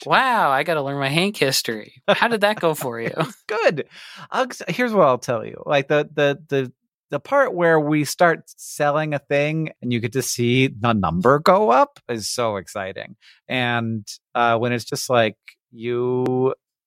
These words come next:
Speaker 2: uh, by yourself, you gotta be careful. But luckily,
Speaker 1: <laughs> Yeah.
Speaker 2: Shopify has all kinds of little tools to help you with that, to help you with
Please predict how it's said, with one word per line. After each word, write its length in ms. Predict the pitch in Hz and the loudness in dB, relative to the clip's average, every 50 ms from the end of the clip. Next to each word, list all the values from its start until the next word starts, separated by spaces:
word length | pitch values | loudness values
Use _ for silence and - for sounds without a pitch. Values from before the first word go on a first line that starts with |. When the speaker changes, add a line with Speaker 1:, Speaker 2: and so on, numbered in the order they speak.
| _ _ _ - | _ _ _ -6
Speaker 2:
uh, 220 | 131 131 131 135 123 | -4 -2 -2 -2 -2
by 200 | 117 135 139 139 | 0 0 0 2
yourself, 560 | 139 139 - - 220 233 214 196 - - - _ | 0 0 0 2 4 4 4 2 -2 -10 -16 _
you 100 | 131 143 | -8 -2
gotta 200 | 160 160 139 110 | 0 2 2 2
be 80 | 104 110 | -2 -4
careful. 480 | - - 170 190 180 - 113 - - - _ _ _ _ _ _ - | 0 4 4 4 4 0 -4 -10 -10 -12 _ _ _ _ _ _ 0
But 100 | 139 143 | 4 4
luckily, 300 | 233 240 - - 190 147 | 6 4 4 4 2 2
Speaker 1:
<laughs> 40 | 147 | 4
Yeah. 280 | 170 156 143 131 117 | 4 4 2 0 0
Speaker 2:
Shopify 160 | 123 175 170 | 0 0 0
has 180 | 160 165 160 165 | 2 0 2 4
all 120 | 180 185 | 4 4
kinds 340 | 180 - 208 208 208 214 247 | 4 2 2 2 2 2 0
of 60 | 214 | 0
little 160 | 185 185 160 147 | 0 0 0 -2
tools 320 | - - 254 240 202 170 | -4 -2 -2 -2 0 2
to 100 | 170 151 | 2 2
help 220 | 175 220 220 - | 4 2 0 -2
you 100 | 156 127 | -4 -4
with 160 | 113 110 95 - | -2 -4 -2 0
that, 240 | 101 98 92 - _ _ - - - _ _ - 98 - | 0 0 0 -2 _ _ -20 -20 -20 _ _ -20 -8 -4
to 120 | 127 117 | -2 0
help 240 | 120 123 120 113 - | 0 -2 -2 -4 -4
you 240 | 123 123 123 123 120 | -2 0 0 0 0
with 540 | 120 113 110 110 107 107 104 104 107 104 | 0 0 0 0 0 -2 -2 -4 -4 -6